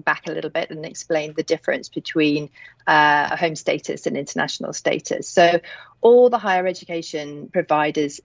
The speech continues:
in, in, well, actually, the, even more complicated, it varies between England, Scotland, <laughs> Wales, and Northern Ireland. But let's just talk about England for now. All the higher education providers in England, uh, have to decide whether their students are home status or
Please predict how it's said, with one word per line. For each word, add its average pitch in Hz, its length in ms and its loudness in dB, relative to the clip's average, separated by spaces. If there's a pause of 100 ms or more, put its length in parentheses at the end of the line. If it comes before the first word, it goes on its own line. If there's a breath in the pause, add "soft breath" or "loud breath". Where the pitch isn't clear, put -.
in, 151 420 -2 (260)
in, 160 300 2 (120)
well, 175 180 6
actually, 180 320 2
the, 175 260 0
even 185 320 4
more 190 260 4
complicated, 156 440 -4
it 160 80 -2
varies 151 300 4
between 151 240 -6
England, 147 420 -6
Scotland, - 520 0 (160)
<laughs> - 120 -6
Wales, 165 440 0
and 160 80 -6
Northern 156 220 -4
Ireland. 156 280 0
But 185 80 4
let's 180 140 0
just - 160 -8
talk 170 140 0
about - 220 -2
England 156 420 -8
for 156 80 -4
now. 151 400 -2 (540 loud breath)
All 226 200 6
the 220 80 2
higher 190 220 2
education 170 400 -6
providers 160 320 -6
in 156 120 -10
England, 147 500 -8 (300 loud breath)
uh, 160 260 6
have 180 340 0
to 196 80 -2
decide 151 520 -2
whether 156 280 -2
their 180 180 2
students 151 460 -8
are 151 300 2
home 226 580 2
status - 760 -2
or 156 360 6